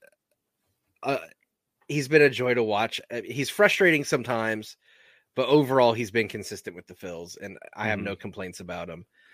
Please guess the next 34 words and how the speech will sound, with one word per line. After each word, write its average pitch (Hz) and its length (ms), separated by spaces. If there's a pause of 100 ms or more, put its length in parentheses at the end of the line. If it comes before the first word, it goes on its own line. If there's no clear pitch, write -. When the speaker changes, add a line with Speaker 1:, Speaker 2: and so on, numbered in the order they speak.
(320)
Speaker 2:
And 104 220
that's, 131 180
Speaker 1:
Uh, - 40
Speaker 2:
that's 113 280
always, 107 220
that 110 120
was 110 120
always 104 200
my 98 140
thing 95 200
with 95 160
him, 95 100
is 90 80
that 95 60
he 101 80
was 98 100
consistent, 98 500
and 92 60
you 98 80
knew 101 180
he 101 80
was 95 100
gonna 90 320
get 95 220
on 92 140
base 92 240
when 82 100
you 82 60
needed, 87 300
when 95 180
you 87 80
needed 87 280
him 90 120
to. 90 240